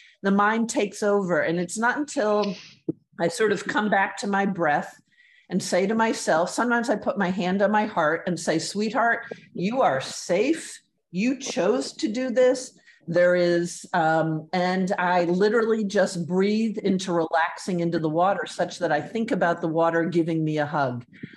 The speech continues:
I'm not fighting it. I don't have my hands in front of me trying to create a barrier. It's the same with walking. And when I'm walking and it's really gnarly and nasty out, and it's,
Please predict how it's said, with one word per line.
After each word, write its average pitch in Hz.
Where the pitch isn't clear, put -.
I'm 180
not 175
fighting 233
it. 247
I 170
don't 170
have 175
my 156
hands 190
in 165
front 202
of 196
me 190
trying 180
to 175
create 170
a 160
barrier. 180
It's 226
the 262
same 254
with 233
walking. 180
And 151
when 165
I'm 165
walking 214
and 175
it's 156
really 190
gnarly 170
and 160
nasty 156
out, 359
and 190
it's, 170